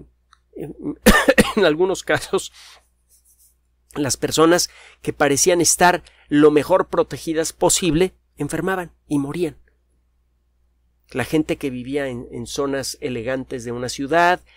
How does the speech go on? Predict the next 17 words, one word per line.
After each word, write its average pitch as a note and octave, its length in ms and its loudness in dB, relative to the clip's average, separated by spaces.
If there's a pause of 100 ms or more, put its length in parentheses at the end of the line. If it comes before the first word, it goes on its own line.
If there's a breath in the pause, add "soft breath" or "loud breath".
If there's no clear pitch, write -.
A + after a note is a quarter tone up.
(140 soft breath)
lejos C#3+ 440 0
de B2+ 80 -4
las A#2 160 -6
zonas C3+ 440 -4 (240 soft breath)
pestilentes, D3+ 1080 0 (500 soft breath)
eh, B2 720 -10 (220 soft breath)
la B2+ 120 -6
gente D3 280 -2
que C3 120 -8
se C3+ 100 -4
lavaba C#3 320 -2
las B2 160 -4
manos C#3 320 -2
todos C#3 240 -2
los B2+ 140 -8
días, D3+ 260 -4
etcétera, D#3+ 500 -4